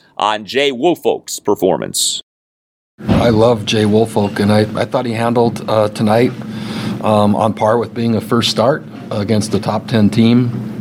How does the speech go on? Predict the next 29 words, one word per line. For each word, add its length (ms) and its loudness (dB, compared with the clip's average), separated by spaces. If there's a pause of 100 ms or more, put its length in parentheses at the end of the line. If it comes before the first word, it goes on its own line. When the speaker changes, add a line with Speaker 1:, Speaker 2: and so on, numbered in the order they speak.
Speaker 2:
um, 400 2
replacing, 800 2 (920)
I 80 0
think, 240 0
the 80 -4
best 240 -2
quarterback 420 0
in 80 0
the 80 -2
country. 420 -2 (200)
And 420 2
our 140 -2
team, 500 2 (400)
right, 220 0
also 340 2
saw 300 2
what 180 0
we 120 0
look 220 2
like, 320 2 (200)
uh, 380 4 (140)
and 200 2
how 180 2
they 140 0
have 220 2
to 60 -8
step 320 0
up, 140 4 (240)
um, 500 0